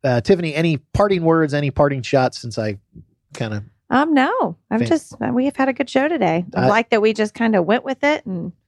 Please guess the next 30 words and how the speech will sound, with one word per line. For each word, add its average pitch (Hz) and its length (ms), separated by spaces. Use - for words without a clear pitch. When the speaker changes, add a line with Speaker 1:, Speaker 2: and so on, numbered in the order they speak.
Speaker 2:
met 190 240
our 208 160
wonderful 208 340
guest 190 400
and 180 100
heard 185 160
about 196 200
all 196 100
of 202 80
his 202 160
challenges 220 640
and 170 200
victories. 233 640
And 165 240
I 214 140
also 247 260
love 202 160
hearing 214 260
about 185 160
the 175 60
franchise 170 460
side 147 200
of - 60
this. 127 320
I'm, 170 280
I'm 175 160
fascinated 175 600
by 160 180
that 143 280
because 151 480